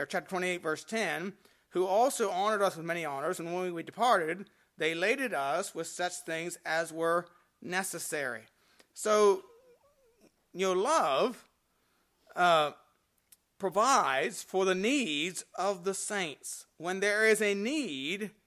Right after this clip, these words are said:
it gives. You know, the Bible says we're to be given to hospitality. The word given means to seek after eagerly, to earnestly endeavor to inquire.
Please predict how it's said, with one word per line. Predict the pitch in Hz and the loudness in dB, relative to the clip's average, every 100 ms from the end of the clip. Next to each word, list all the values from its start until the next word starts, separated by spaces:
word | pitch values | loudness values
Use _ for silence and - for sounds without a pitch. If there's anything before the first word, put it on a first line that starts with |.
| _ _ _ - | _ _ _ -6
it | 175 165 143 | -6 -6 -10
gives. | 165 208 151 120 - - - - - _ _ _ _ - | -4 -2 -2 -6 -12 -14 -14 -16 -20 _ _ _ _ -8
You | 185 | -4
know, | |
the | 185 | 4
Bible | 226 233 | 4 6
says | 208 202 180 | 2 2 2
we're | 202 | 2
to | |
be | 196 175 | 2 -2
given | 143 208 277 220 156 139 170 196 _ _ _ _ _ - | 0 6 6 4 0 -2 -4 -8 _ _ _ _ _ -16
to | 175 | -12
hospitality. | - 202 190 - 165 196 185 165 143 123 - _ _ | -4 -2 -2 -8 -6 0 2 2 0 -6 -14 _ _
The | 175 | -6
word | 170 214 220 160 | 0 2 2 2
given | 240 240 196 | 2 2 0
means | 190 196 - | -2 -2 -4
to | - | -6
seek | 185 - - 262 233 - | -4 -4 -2 -4 -4 -6
after | 190 160 139 - 151 139 - | -2 -2 -2 -8 -8 -8 -8
eagerly, | 156 151 135 117 107 82 _ _ _ _ _ _ _ _ _ _ _ _ _ _ - | -8 -6 -8 -10 -14 -20 _ _ _ _ _ _ _ _ _ _ _ _ _ _ -6
to | 190 | -2
earnestly | 190 254 277 240 - 196 180 | 0 2 4 2 0 -2 -2
endeavor | 156 160 147 165 190 190 165 143 - | -2 -6 -2 0 0 0 -2 -4 -4
to | 170 160 | -8 -8
inquire. | 165 - - 190 147 113 | -10 -12 -14 -10 -10 -10